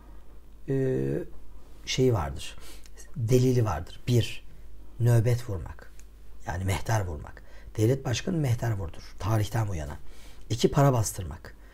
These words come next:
Para bastıran direkt devlet başkanı hükmündedir. Üç, hutbe okutmak. Hutbe okutursunuz. Bu üçünü yaptınız mı devlet başkanı siz bağımsızsınızdır.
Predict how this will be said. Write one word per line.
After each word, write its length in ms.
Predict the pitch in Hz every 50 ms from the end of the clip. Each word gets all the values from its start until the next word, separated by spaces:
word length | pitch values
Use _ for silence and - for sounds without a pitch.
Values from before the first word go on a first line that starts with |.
| - - - - - -
Para 240 | - 131 151 147 139
bastıran 460 | 185 185 185 - 170 180 185 180 165
direkt 220 | 175 180 - -
devlet 280 | 160 147 151 160 160 160
başkanı 340 | 139 120 - - 117 110 107
hükmündedir. 500 | 107 - - 101 95 85 76 87 - - -
Üç, 280 | 156 160 156 156 -
hutbe 340 | - - - - - - 135
okutmak. 560 | 117 101 - - - - 62 57 - - - - - - - - - - - - - -
Hutbe 300 | - - - - - 175
okutursunuz. 600 | 156 135 120 - 123 - 120 104 - - 101 90 - - -
Bu 100 | 165 170
üçünü 200 | 165 - 160 180
yaptınız 340 | 190 185 - 160 151 147
mı 60 | 165 175
devlet 280 | 165 156 143 147 147 147
başkanı 320 | 135 117 - - 127 123
siz 220 | 120 - - 165
bağımsızsınızdır. 960 | 147 143 135 139 139 131 - - - - - 95 92 82 - - - - -